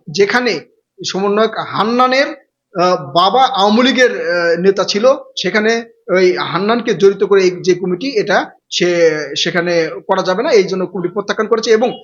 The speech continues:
হান্নানের বিরুদ্ধে একটা গুরুতর অভিযোগ নিয়ে আসছে। এই হান্নান আসলে জুলাই আগস্টে যে ছাত্র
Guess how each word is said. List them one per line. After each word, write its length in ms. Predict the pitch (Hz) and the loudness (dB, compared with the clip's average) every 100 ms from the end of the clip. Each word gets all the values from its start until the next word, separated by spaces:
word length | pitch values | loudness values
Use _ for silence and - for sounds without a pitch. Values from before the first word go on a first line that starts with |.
| _ _ 185 | _ _ -4
হান্নানের 380 | 214 254 277 | -2 0 0
বিরুদ্ধে 320 | 185 226 185 226 | 0 -2 -2 -2
একটা 200 | 208 185 | 0 -4
গুরুতর 340 | 180 202 208 | -4 -2 0
অভিযোগ 300 | 190 202 208 | 0 -2 -4
নিয়ে 160 | 214 208 | -4 -4
আসছে। 220 | 208 - - | -4 -6 0
এই 160 | 254 247 | 2 2
হান্নান 480 | 180 208 220 175 131 _ _ - | -2 -2 0 -2 -6 _ _ -4
আসলে 320 | 185 226 220 | -4 0 0
জুলাই 320 | 147 160 240 | 0 -2 0
আগস্টে 260 | 226 208 220 | 0 -2 -4
যে 120 | 196 | -4
ছাত্র 400 | - 165 - 208 | -2 -4 -4 -4